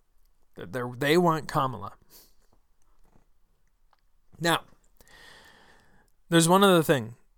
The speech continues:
I wanna cover before we say goodbye today. And, and, and I've got, I've got some time to do it, so I'm gonna do it. I promised yesterday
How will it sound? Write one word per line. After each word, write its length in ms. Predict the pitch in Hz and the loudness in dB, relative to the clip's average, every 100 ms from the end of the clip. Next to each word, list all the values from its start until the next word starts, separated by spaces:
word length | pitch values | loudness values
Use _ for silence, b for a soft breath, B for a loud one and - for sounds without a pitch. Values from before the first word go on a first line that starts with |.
| _ _ _ _ | _ _ _ _
I 120 | 156 151 | -2 2
wanna 180 | 143 | 2
cover 440 | 135 143 127 110 131 _ _ _ _ _ _ _ _ _ | 2 0 0 -4 -8 _ _ _ _ _ _ _ _ _
before 520 | 143 135 165 156 143 - _ _ _ _ _ _ | -6 2 10 10 10 2 _ _ _ _ _ _
we 140 | 151 | -2
say 160 | 147 147 | 0 0
goodbye 300 | 131 117 104 | 0 -2 -4
today. 260 | - - - _ _ _ _ _ _ | -6 -20 -20 _ _ _ _ _ _
And, 140 | 135 131 | -10 -8
and, 260 | 127 120 | -8 -10
and 160 | 131 135 | -10 -10
I've 140 | 131 | -6
got, 240 | 156 151 147 | -2 -2 -2
I've 80 | |
got 160 | 170 185 | -2 0
some 140 | 180 | -2
time 200 | 170 185 | -2 -2
to 60 | 156 | -2
do 220 | 147 135 | -2 -2
it, 100 | 175 | -2
so 140 | - 131 | -4 -8
I'm 80 | |
gonna 120 | 131 123 | -8 -8
do 160 | 117 | -8
it. 100 | 127 - | -8 -8
I 120 | 139 | -10
promised 600 | - 202 220 220 214 - | 2 10 10 10 2 0
yesterday 440 | 143 - 131 117 | -4 -4 -8 -12